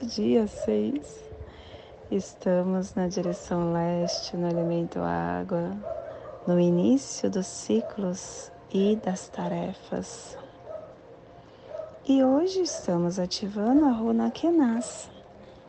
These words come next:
É a tocha que leva a luz que inicia a transcendência.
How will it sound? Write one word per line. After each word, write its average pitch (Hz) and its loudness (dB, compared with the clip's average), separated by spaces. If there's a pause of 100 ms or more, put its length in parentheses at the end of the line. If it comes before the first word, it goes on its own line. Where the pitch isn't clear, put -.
(180)
É 165 2
a 165 4
tocha 175 0
que - -4
leva 175 0
a 175 2
luz 190 -2
que - 0
inicia 262 4
a 196 -6
transcendência. 220 0